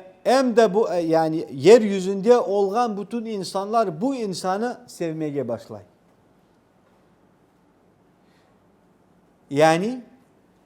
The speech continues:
iman etken soyu, salih a-, ameller yapan soyu, Allah onu sevse, kökte olğan bütün mahlukatlar onu sevmeye başlay. Ve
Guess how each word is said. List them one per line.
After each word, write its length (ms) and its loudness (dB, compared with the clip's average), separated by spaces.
iman 400 4
etken 420 4
soyu, 440 4
salih 640 4
a-, 340 6
ameller 640 8
yapan 460 2
soyu, 380 -6
Allah 560 6
onu 220 -4
sevse, 640 2
kökte 420 6
olğan 680 4
bütün 280 -6
mahlukatlar 1120 2
onu 280 -6
sevmeye 580 -2
başlay. 420 -8
Ve 400 4